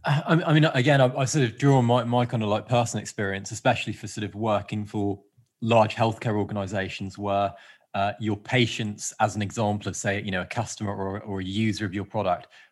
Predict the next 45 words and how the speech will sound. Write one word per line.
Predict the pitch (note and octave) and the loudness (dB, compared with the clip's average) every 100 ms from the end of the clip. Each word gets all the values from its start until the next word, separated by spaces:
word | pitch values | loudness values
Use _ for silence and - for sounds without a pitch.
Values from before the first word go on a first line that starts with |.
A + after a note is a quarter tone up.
| _ | _
are | B2 A#2+ | 2 2
themselves | G#2 G2 B2 G#2+ G2+ G2+ | 0 -2 0 0 -2 -6
incredibly | G2 A2 F#2 F#2+ | -6 -6 -6 -8
diverse. | F#2 G2 F2 G2+ G2 F2 | -4 -4 -2 0 0 -2
And | G2 | -10
so | F#2 G#2+ G2 F#2+ - - _ | -8 -6 -6 -8 -18 -20 _
you | A2+ A2 | 0 4
really | B2 A2 | 4 4
have | - A2+ G2+ | 2 0 0
got | A2 | -4
to | G#2 | -2
make | G2+ | -4
sure | - - G2+ | -6 -8 -8
that | G#2 | -8
you | G#2 | -8
have | G2 G2 | -2 -2
a, | F#2+ G2 F#2 - _ _ A2+ | 0 0 -2 -6 _ _ -8
an | G2+ | -6
inclusive, | G#2 - A2+ - G2+ | -4 0 0 0 -8
diverse | A2 G2+ G2 F#2 | -4 -2 -2 -4
workforce | G#2+ G#2 G2+ - F#2+ F2+ | -4 -2 -2 -4 -10 -8
in | G2+ | -6
order | G2+ G2+ F#2+ | -6 -6 -8
to, | - F#2+ F2+ _ _ _ _ | -6 -6 -6 _ _ _ _
uh, | F#2+ F#2+ | -2 -2
provide | - G2 G2 | -4 -4 -2
your | F#2 | -4
patients | - G#2+ G2+ - G2+ | -4 -4 -2 -6 -8
with | G2 | -8
something | G2 F#2+ | -8 -10
that's | G#2+ | -10
representative | G2+ G#2 - F#2 F#2+ - G2+ F2 | -2 -2 -2 -8 -8 -8 -12 -12
of, | F2+ G#2+ | -12 -10
of | G2 | -8
their | F#2 G2 | -4 -4
needs. | F#2+ G#2 G#2 F2+ F2+ - - - _ _ | -4 -4 -4 -4 -8 -14 -16 -20 _ _
Um, | A2 A2 A2 - _ A#2 | 0 0 -2 -6 _ -16
do, | - D#3 | -6 -4
is, | - C#3 - | -4 -10 -8
do, | - D#3 | -2 -2
do | D3 | 2
you | E3+ | 2
still | - E3+ | 4 2
think | D3 D3 | 2 -2
that, | B2+ | -4